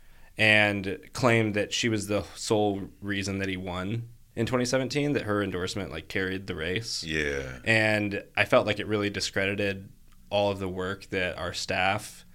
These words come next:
Speaker 1: like, did for sixty to eighty hours a week every single day.
Speaker 2: Yeah.
Speaker 1: And, you know, day in and day out, um, for months. Uh, and it was just like, I, she took full credit for that win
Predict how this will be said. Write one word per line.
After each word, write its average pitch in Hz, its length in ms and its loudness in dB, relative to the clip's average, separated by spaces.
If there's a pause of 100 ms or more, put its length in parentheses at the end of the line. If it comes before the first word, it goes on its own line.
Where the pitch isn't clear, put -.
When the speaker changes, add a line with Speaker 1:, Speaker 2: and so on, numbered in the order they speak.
(460)
Speaker 1:
like, 95 260 -4 (240)
did 107 400 -2 (480)
for 101 680 0 (840)
sixty - 540 0
to 113 200 -2
eighty 107 300 2
hours 98 400 2
a 98 60 -2
week 95 540 -6
every 101 380 2
single 98 500 -2
day. 98 600 0 (160)
Speaker 2:
Yeah. 78 420 2 (320)
Speaker 1:
And, 113 380 4
you 107 140 2
know, 95 80 2
day 104 240 4
in 107 80 2
and 104 120 -2
day 92 200 0
out, 107 440 4
um, 107 520 0 (180)
for 107 140 2
months. 110 560 2 (560)
Uh, 104 400 4 (100)
and 117 140 4
it 113 60 6
was 101 100 0
just - 180 0
like, 104 220 0 (280)
I, 107 280 6
she - 180 -2
took - 260 -2
full 110 300 0
credit 101 400 0
for 107 140 -2
that 101 300 0
win 107 580 -4